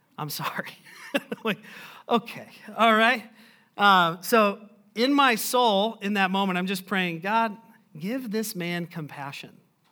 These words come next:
So then I don't say anything, and I'm just sitting in his office in silence. And he says,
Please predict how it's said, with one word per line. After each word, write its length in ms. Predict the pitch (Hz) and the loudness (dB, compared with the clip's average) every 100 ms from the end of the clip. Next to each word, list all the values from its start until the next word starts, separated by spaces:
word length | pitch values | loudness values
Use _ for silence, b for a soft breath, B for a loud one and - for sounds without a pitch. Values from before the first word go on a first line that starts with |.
| b b b b b b _ | b b b b b b _
So 140 | - 170 | -10 -4
then 140 | 240 | -2
I 80 | 254 | -2
don't 200 | 233 190 | -2 -4
say 200 | 190 160 | -4 -4
anything, 500 | 190 185 120 104 _ _ _ _ | -6 -8 -10 -18 _ _ _ _
and 80 | 160 | -10
I'm 100 | 170 | -8
just 160 | 196 - | -6 -4
sitting 240 | 220 233 220 | -4 -2 -2
in 60 | |
his 160 | 190 170 | -2 0
office 360 | 170 165 165 | 0 -2 -10
in 100 | 151 | -10
silence. 560 | - 135 123 123 - - _ _ _ _ _ _ _ _ _ _ - | -12 -12 -14 -18 -20 -20 _ _ _ _ _ _ _ _ _ _ -14
And 140 | 160 | -10
he 200 | 180 277 | -2 -2
says, 560 | 277 170 151 139 - | -2 -6 -8 -10 -14